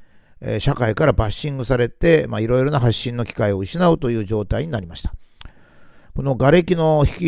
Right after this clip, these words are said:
き取りもそうでしたね。日本人なら苦しんでる人を助けるべきだ。いや、そんなことは分かってますけども。だからといって法律違反をしていいのかと。法律違反しなくてやる方法があるにもかかわらず、あの時に民主党がお金をばらまきましたから、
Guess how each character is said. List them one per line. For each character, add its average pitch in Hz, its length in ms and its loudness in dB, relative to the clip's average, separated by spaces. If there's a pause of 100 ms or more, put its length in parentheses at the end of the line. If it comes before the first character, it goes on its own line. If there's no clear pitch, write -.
き - 40 -2
取 156 140 2
り 147 60 0
も 147 80 2
そ 165 140 2
う 143 40 2
で 123 60 2
し - 80 -4
た 98 120 -2
ね。 180 280 -2 (280)
日 139 100 0
本 185 180 2
人 175 220 -2
な 131 100 2
ら 104 140 0
苦 170 240 0
し 180 120 -2
ん 170 60 -6
で 151 80 2
る 113 80 2
人 - 160 -2
を 98 60 -2
助 113 240 0
け 190 40 6
る 156 60 4
べ 110 100 0
き 87 60 -4
だ。 - 120 -4
い - 80 -14
や、 110 120 -4
そ 117 180 -4
ん 196 120 -6
な 254 100 2
こ 277 140 -2
と - 80 2
は 120 100 6
分 104 80 4
か 123 100 2
っ - 60 -2
て - 80 -8
ま 90 80 -10
す - 100 -14
け 85 60 -10
ど 80 100 -12
も。 82 200 -10 (760)
だ 214 100 12
か 240 60 8
ら 208 80 8
と 156 100 4
い 135 40 0
っ - 20 -4
て 110 140 -2
法 143 180 2
律 156 180 0
違 156 40 8
反 123 100 2
を 101 80 -2
し - 60 -8
て 123 80 -2
い 110 60 0
い 104 40 -4
の 95 80 -6
か - 160 -8
と。 - 80 -14 (640)
法 190 200 4
律 196 180 -2
違 - 20 6
反 160 160 4
し 156 140 -6
な 160 100 0
く - 80 -12
て - 80 -4
や 135 140 4
る 165 60 2
方 156 260 4
法 - 20 0
が 135 220 -4
あ 240 160 0
る 247 100 0
に 160 100 0
も 123 120 -2
か - 140 -10
か 113 40 0
わ 110 80 4
ら 95 100 0
ず、 90 320 -6 (440)
あ 127 100 2
の 156 100 4
時 139 220 0
に 123 80 -2
民 135 220 -2
主 - 80 -10
党 127 180 2
が 123 160 2
お - 100 -4
金 185 260 0
を 165 100 0
ば 143 100 2
ら 139 100 0
ま 131 320 -4
き - 160 -14
ま 107 140 -2
し - 60 -2
た 90 100 -4
か 92 80 -8
ら、 208 220 0